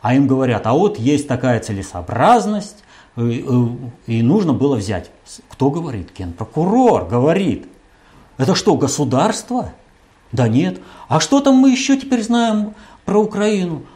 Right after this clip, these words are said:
А в Стамбуле-то теракт-то кто организовал? Чатаев. А где этот Чатаев был? А он был на Украине.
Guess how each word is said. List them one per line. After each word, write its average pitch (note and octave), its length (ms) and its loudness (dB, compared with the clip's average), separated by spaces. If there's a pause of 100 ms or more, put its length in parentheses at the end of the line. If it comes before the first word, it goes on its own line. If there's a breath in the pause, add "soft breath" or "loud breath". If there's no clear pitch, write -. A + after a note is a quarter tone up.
(140 loud breath)
А D3 140 -2
в - 60 -6
Стамбуле-то A#3 720 2
теракт-то A3 600 2
кто B3+ 320 2
организовал? E3+ 680 -2
Чатаев. F#3 680 2 (560 loud breath)
А G#3+ 180 2
где A#3+ 300 4
этот G#3 180 0
Чатаев F3+ 520 0
был? C3 320 -2 (140)
А A#2 140 2
он G#3+ 200 4
был C#4 160 4
на C#4 120 6
Украине. D4+ 840 2